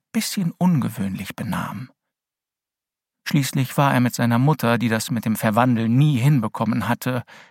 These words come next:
im Zoo aufgewachsen. Domino, das hübsche Ozelot-Mädchen, tanzte mit einem Bienvenidos-Schild förmlich heran. Das Lächeln passte kaum auf ihr Gesicht.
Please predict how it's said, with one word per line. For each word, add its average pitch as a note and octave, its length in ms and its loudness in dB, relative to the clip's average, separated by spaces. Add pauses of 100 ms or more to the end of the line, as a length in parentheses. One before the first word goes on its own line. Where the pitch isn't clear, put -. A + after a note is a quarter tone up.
im C3+ 200 -4
Zoo - 300 -2
aufgewachsen. - 920 -6 (1600)
Domino, C#3+ 640 4
das A#2+ 340 -6
hübsche - 340 -4
Ozelot-Mädchen, B2 1080 -2 (380)
tanzte - 380 0
mit C#3 140 0
einem A#2+ 260 2
Bienvenidos-Schild B2 920 0
förmlich A#2+ 480 -2
heran. G2+ 480 -6 (1400)
Das B2+ 160 -2
Lächeln C3+ 460 2
passte - 320 -4
kaum C3 340 0
auf G#2+ 160 -4
ihr A#2+ 140 -4
Gesicht. - 680 -6